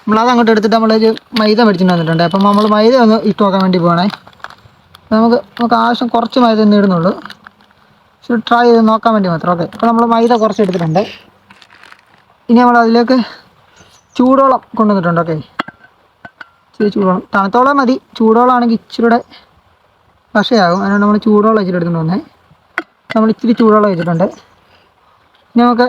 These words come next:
ഇതിനകത്ത് ഇച്ചിരി, ആം, കളറിന് വേണ്ടി മാത്രം നമ്മൾ ഇച്ചിരി മഞ്ഞൾപ്പൊടി ഇടുവാണേ. ഒത്തിരി വേണ്ട, ഒരു അല്പം മഞ്ഞൾപ്പൊടി മതി. എന്നിട്ടില്ലേ, just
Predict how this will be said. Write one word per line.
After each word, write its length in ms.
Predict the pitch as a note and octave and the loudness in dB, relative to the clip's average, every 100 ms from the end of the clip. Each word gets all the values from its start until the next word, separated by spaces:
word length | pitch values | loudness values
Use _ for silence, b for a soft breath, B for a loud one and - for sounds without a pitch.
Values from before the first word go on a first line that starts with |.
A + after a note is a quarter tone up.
| - | -4
ഇതിനകത്ത് 280 | - A3 G#3 | -4 -2 -2
ഇച്ചിരി, 180 | F#3 G#3 - _ A#3+ | -4 -4 -6 _ -2
ആം, 460 | G3+ G3 F#3+ F#3+ F#3+ F#3+ - - | 0 2 0 0 0 -4 -6 -4
കളറിന് 420 | G#3+ G#3+ A3 A3 | 0 0 0 2
വേണ്ടി 160 | A3+ A3 | 2 2
മാത്രം 220 | G3 F#3 G3+ | 0 0 0
നമ്മൾ 140 | G3 | 0
ഇച്ചിരി 180 | F#3+ G3 G3 | 0 -2 0
മഞ്ഞൾപ്പൊടി 500 | F#3+ G3 G3+ G#3+ G3+ - _ _ F#3+ | 0 0 0 -2 -4 -4 _ _ -4
ഇടുവാണേ. 300 | F3 D#3+ F#3 - _ _ _ _ _ _ _ _ _ _ _ _ _ _ _ _ - | -2 -2 -4 -6 _ _ _ _ _ _ _ _ _ _ _ _ _ _ _ _ -6
ഒത്തിരി 200 | G3 C4+ E4+ | -2 0 2
വേണ്ട, 120 | D4 B3+ C4 | 2 2 2
ഒരു 60 | B3 | 2
അല്പം 260 | B3 C4 B3 | 0 -4 0
മഞ്ഞൾപ്പൊടി 320 | G#3+ G3+ G3 E3+ | 0 0 0 0
മതി. 160 | F3+ - B B B B _ _ _ | -2 -6 B B B B _ _ _
എന്നിട്ടില്ലേ, 340 | A#3 A#3+ A#3 A#3 A3+ | 0 2 2 0 0
just 160 | G#3+ | -2